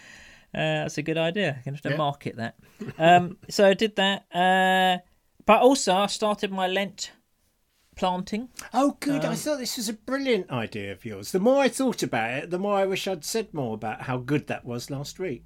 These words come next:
Speaker 2: Yeah, very
Speaker 1: Yeah,
Speaker 2: good.
Speaker 1: I've mentioned it to a number of people. I think it is something that I will, I don't know how well I'm gonna do it this year 'cause I thought of it so late.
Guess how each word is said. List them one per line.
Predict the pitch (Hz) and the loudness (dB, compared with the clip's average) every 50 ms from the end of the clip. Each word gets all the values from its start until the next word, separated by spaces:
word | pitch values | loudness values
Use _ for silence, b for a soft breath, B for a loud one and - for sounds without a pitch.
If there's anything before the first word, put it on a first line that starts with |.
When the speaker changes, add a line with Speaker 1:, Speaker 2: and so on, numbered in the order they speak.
| - - | -12 -8
Speaker 2:
Yeah, | 220 233 220 - - - - - | -6 -4 -4 -4 -6 -10 -16 -8
very | - 220 240 240 226 | -4 -4 -2 -2 -2
Speaker 1:
Yeah, | - 226 165 139 135 | -2 0 -2 -2 -2
Speaker 2:
good. | 156 | -2
Speaker 1:
I've | 185 196 254 | -4 -4 -4
mentioned | 262 277 285 - 247 233 214 | -6 -6 -6 -6 -6 -4 -4
it | 202 196 | -6 -6
to | - - | -6 -6
a | 202 | -6
number | 226 247 247 226 | -6 -6 -8 -8
of | 185 165 | -8 -8
people. | - 143 127 123 - 127 123 | -6 -6 -6 -6 -8 -8 -10
I | 139 | -10
think | 143 - 190 - - | -10 -12 -12 -12 -12
it | - | -10
is | - 175 170 165 - - - - - - - | -8 -8 -10 -10 -12 -14 -16 -20 -20 -18 -14
something | 165 - 160 156 - 151 151 151 | -12 -12 -10 -10 -10 -12 -12 -10
that | 147 131 - | -12 -10 -10
I | 143 139 143 | -10 -10 -8
will, | 139 143 147 147 147 143 - b b b b b b b b b b b b _ _ _ _ - 185 - | -8 -8 -6 -6 -6 -8 -10 b b b b b b b b b b b b _ _ _ _ -18 -6 0
I | 185 175 | 2 4
don't | 165 190 240 262 240 | 6 6 4 4 4
know | 214 208 196 180 | 4 4 4 4
how | 165 180 175 | 4 4 2
well | 170 180 170 | 4 4 2
I'm | 165 | 2
gonna | 156 160 143 139 | 2 0 -2 -2
do | - 175 170 | 0 -2 -2
it | 139 | -2
this | 123 - | -2 -4
year | - 123 | -6 -6
'cause | - 131 139 | -4 -4 -4
I | 135 | -4
thought | 131 - 180 170 156 | -2 0 0 0 0
of | 143 | 0
it | 147 - | -2 -2
so | - - 135 131 | -2 0 0 0
late. | 127 131 139 123 104 98 - - - | 0 0 -2 -2 -2 -4 -8 -16 -18